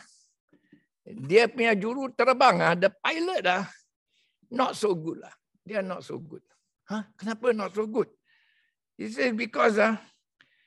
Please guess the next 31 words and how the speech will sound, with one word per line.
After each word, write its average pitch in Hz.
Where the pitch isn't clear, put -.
dia 160
nak 220
men-, 214
dia 202
punya 226
mendarat 220
ah, 160
dia 185
punya, 254
ah, 220
when 202
dia 208
going 220
to 214
land 214
ah, 175
dia 220
punya 226
landing 226
ah, 170
mendarat 185
tak 196
bagus 240
lah. -
Ah. 220
Banyak 214
kan 254
kena 202
crash 180
lah. 135
Lang-, 151